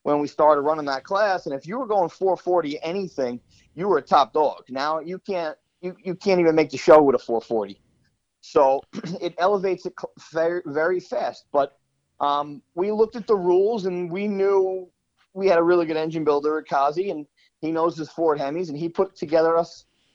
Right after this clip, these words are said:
he put us together an engine, and we knew if we had a certain amount of horsepower, um, that he was able to get us, and he felt he would,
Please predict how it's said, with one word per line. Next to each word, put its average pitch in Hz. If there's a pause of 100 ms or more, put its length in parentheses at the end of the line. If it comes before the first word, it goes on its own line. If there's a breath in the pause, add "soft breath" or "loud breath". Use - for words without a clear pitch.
he 190
put 202
us 196
together 175
an 160
engine, 190
and 160
we 190
knew 196
if 185
we 185
had 180
a 165
certain 185
amount 170
of 151
horsepower, 151 (460)
um, 131
that 143
he 190
was 180
able 165
to 147
get 175
us, 143
and 131
he 143
felt 160
he 131
would, 180